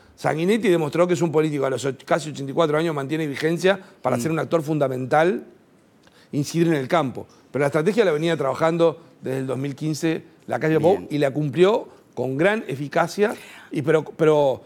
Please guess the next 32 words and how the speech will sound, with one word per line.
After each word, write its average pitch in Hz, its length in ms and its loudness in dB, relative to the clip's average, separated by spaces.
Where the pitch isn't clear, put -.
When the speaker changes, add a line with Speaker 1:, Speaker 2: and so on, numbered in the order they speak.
Speaker 1:
pero 165 180 4
porque, 170 400 2
porque 170 180 0
la 185 120 4
tenía, 214 340 4
era, 180 420 -2
no 208 120 6
era, 226 320 2
"Hoy, 247 200 6
hoy 240 160 6
de 240 80 0
mañana 214 340 2
me 214 60 4
de-, 190 140 2
despierto 180 580 2
y 202 40 2
qué 202 60 4
tengo 190 160 2
que 170 80 2
hacer". 135 320 0
No, - 260 2
él 269 340 2
tenía 214 340 4
un 214 160 2
plan 170 420 0
y 156 80 0
lo 156 120 4
fue 233 160 2
ejecutando. 202 340 0
Speaker 2:
Y 262 40 4
ese 262 220 4
plan, 143 480 0